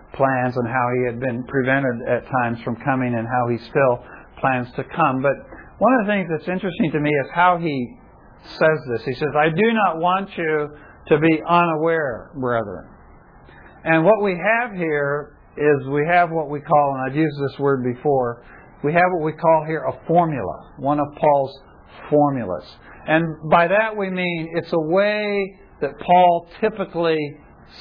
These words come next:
says things. It, it, time to time we'll, we'll come across expressions or ways that a writer, or in this case Paul, tends to say things the same way several times. And,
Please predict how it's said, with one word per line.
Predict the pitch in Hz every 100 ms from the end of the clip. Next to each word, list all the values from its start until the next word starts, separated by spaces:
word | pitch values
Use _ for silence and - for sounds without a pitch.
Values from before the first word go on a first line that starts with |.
| - -
says | 165 160 -
things. | 123 104 104
It, | 147 135
it, | 131 135 131 127 127 -
time | 170 180
to | 170
time | 170 165 156
we'll, | 143 131 123 - - -
we'll | 135
come | - 175 170
across | 170 170 151 - 120
expressions | - - 165 165 - 156 143
or | 123 120
ways | 143 156 156 147 - - - - 135
that | 131
a | 135 127
writer, | 131 147 151 156 147
or | 127 131
in | 123
this | 143 -
case | 139 120 -
Paul, | - 147 143 135 - - -
tends | 202 208 208
to | 175 -
say | 185 180
things | 175 147
the | 127
same | 131 - 165 165
way | 156 156 127 98 -
several | - 147 127
times. | 123 139 127 95 82 - - - -
And, | 165 160 156 139